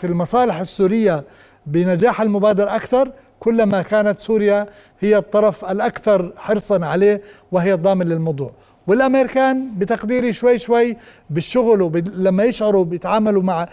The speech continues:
يشوفوا الموقف السوري وين بيروح، الأمريكان راح يروحوا. بس الأمريكان عندهم كمان مصالح مع سوريا بعيد عنا، النفط والغاز بشرق سوريا، هذا ملف ثاني كمان.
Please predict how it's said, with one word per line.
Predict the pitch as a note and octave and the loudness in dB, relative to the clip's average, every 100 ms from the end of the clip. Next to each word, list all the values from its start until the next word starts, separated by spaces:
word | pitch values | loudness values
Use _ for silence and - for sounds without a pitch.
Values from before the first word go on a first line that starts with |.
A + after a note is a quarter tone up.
| - - | -14 -12
يشوفوا | E3 B3 G3+ G#3+ | -6 -4 0 2
الموقف | A3 A3 G3+ | 2 0 -4
السوري | - A3+ A3+ | -6 -4 0
وين | A3 G3+ | 2 2
بيروح، | G3+ A#3 C4+ - - - - | 2 2 -2 -6 -20 -20 -4
الأمريكان | F#3+ A3 G3 A3+ G#3 | -2 0 0 0 0
راح | D#3+ | 0
يروحوا. | F#3+ G3+ F#3+ A3+ A3+ G3+ - - - | -2 -4 0 0 0 -4 -8 -8 -6
بس | G3+ | -2
الأمريكان | B3 A#3+ A3+ C#4 | 0 0 0 0
عندهم | A#3+ C4+ C4 B3 | 0 0 0 0
كمان | A#3 A#3 B3+ | -2 0 0
مصالح | A3+ G#3+ B3+ G3 | 0 0 -2 0
مع | G#3+ | -2
سوريا | G3 B3+ B3+ A#3 A3 - - | -2 0 2 0 -2 -12 -8
بعيد | F#3+ A#3 A3 | -4 0 0
عنا، | B3 G#3 C3 | 0 -2 -4
النفط | D#3 A#3 A#3 - | -2 0 0 -4
والغاز | E3 E3 G#3 B3 | -4 -2 0 0
بشرق | F#3 D#3+ G3+ - | -2 -4 -4 -4
سوريا، | A#3 B3+ A#3+ G3+ - - - | -4 -2 0 0 -4 -16 -2
هذا | G#3 G#3 | 0 2
ملف | A3+ B3 | 2 0
ثاني | - D4 D#4+ | 0 2 2
كمان. | A3+ F#3 | -2 -4